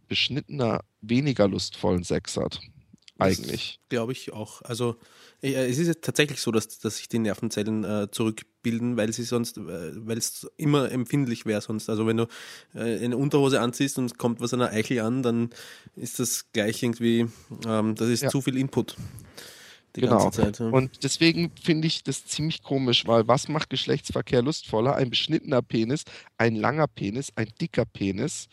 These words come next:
Speaker 1: Also erstmal für die Frau lustvoller oder für den Mann?
Speaker 2: Für die Frau hätte ich gesagt, ein dicker Penis.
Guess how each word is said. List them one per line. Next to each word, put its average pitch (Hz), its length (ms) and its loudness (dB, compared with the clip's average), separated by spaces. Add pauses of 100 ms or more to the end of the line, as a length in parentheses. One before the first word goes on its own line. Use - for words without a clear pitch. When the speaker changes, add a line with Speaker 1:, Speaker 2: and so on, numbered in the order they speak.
(200)
Speaker 1:
Also 120 160 4
erstmal 131 320 6
für 131 160 -4
die 117 120 -2
Frau 107 340 2
lustvoller 190 680 0
oder 107 200 0
für 104 160 -4
den 92 180 -4
Mann? 127 420 -2 (840)
Speaker 2:
Für - 140 -2
die 139 80 2
Frau 123 400 4
hätte 156 180 2
ich 143 80 -4
gesagt, - 240 -2
ein 117 220 -4
dicker 123 240 0
Penis. 104 540 -2